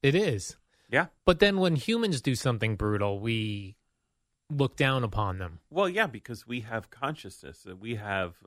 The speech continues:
Speaker 2: you know, uh, self-awareness, we have morality, we have these overlays of intelligence that, that give us pause for, for doing all these things.
Speaker 1: Yeah.
Speaker 2: Um, but we are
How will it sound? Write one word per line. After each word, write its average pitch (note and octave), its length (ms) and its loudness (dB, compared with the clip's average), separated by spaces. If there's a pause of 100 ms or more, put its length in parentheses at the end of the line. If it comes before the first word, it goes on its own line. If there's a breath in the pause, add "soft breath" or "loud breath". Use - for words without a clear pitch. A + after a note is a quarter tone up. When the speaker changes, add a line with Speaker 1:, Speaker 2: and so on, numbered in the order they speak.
Speaker 2:
you G2 200 -12
know, F2 360 -10
uh, F#2+ 160 -14
self-awareness, A2 880 -4
we F#2+ 120 -12
have G2 180 -8 (240)
morality, F#2 840 0
we F2 160 -20
have D#2+ 240 -8 (920)
these F2+ 460 -14 (200)
overlays F#2 640 -2
of F2 140 -12
intelligence E2 840 -8
that, E2+ 200 -6 (200)
that E2 240 -4 (480)
give G2+ 180 -6
us F2+ 220 -8 (140)
pause F2+ 540 0
for, D#2+ 280 -12 (540)
for G2+ 120 -6
doing G#2+ 400 -2
all D#2 160 -8
these D2 420 -20
things. - 140 -6
Speaker 1:
Yeah. A#2+ 260 2 (640)
Speaker 2:
Um, F2 500 0 (300)
but G2 160 0
we G#2 240 -4
are F#2 400 0